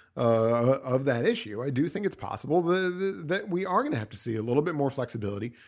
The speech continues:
uh, from Savarese and from the Timbers, and maybe see a little bit of a different set going forward.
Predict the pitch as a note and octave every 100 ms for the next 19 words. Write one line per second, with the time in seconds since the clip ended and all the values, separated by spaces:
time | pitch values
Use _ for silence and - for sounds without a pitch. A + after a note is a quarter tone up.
0 | - _ _ _ _ B2+ B2+ A#2+ F3 F3
1 | E3 C#3 A2+ A2+ D#3+ D3 C#3 D3+ D3+ D#3+
2 | G3+ C3+ D#3+ C#3+ E3 D3+ C3+ E3 G3 C#3+
3 | F#3 C3 A#2 C#3+ F3+ F#3 C#3 A#2 F3 -
4 | A#2+ A#2 B2+ C#3+ D3+ E3+ G3+ -